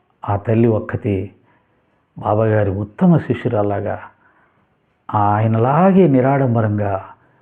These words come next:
పరిపూర్ణ వైరాగ్యంతో జీవించింది. ఎవరు లెక్క చేసినా, ఎవరు లెక్క చేయకపోయినా, ఎవరి గౌరవాలు నాకు అక్కర్లేదు అనే ఒక గొప్ప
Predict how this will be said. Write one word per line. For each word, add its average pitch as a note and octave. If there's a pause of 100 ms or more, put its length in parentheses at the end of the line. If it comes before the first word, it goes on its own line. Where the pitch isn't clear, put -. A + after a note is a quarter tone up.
(500)
పరిపూర్ణ F#3
వైరాగ్యంతో A2
జీవించింది. G2
ఎవరు G#2+
లెక్క A2
చేసినా, A#2
ఎవరు G#2
లెక్క G#2
చేయకపోయినా, G#2
ఎవరి G#2
గౌరవాలు G#2+
నాకు G2+
అక్కర్లేదు G2+ (480)
అనే G#2+
ఒక G2+
గొప్ప G#2+